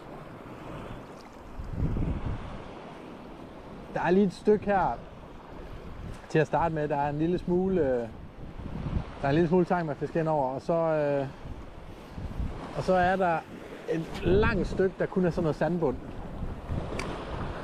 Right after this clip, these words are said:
Og det har vi egentlig lige, øh, der har vi lige snydt lidt,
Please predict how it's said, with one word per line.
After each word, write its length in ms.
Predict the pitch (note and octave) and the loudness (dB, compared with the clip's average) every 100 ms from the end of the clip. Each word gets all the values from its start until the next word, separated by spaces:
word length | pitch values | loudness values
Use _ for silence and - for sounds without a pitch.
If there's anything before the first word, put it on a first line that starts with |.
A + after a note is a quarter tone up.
| - - - | -6 -6 -4
Og 100 | C3+ C3 | 0 2
det 80 | |
har 220 | D#3+ F#3 D3+ | 2 2 0
vi 160 | C#3+ E3+ | 0 0
egentlig 340 | F3 C#3 B2 | 0 0 0
lige, 500 | B2+ D#3+ E3+ F3 D3+ | 0 0 0 2 4
øh, 260 | B2 A#2 A#2 A2 - - - - - | 2 0 -4 -6 -4 -2 0 0 2
der 60 | D3+ | 2
har 80 | - | 4
vi 80 | |
lige 120 | F3+ F3 | 4 6
snydt 300 | G3+ A#3+ G3+ | 6 6 8
lidt, 280 | F#3 - | 6 4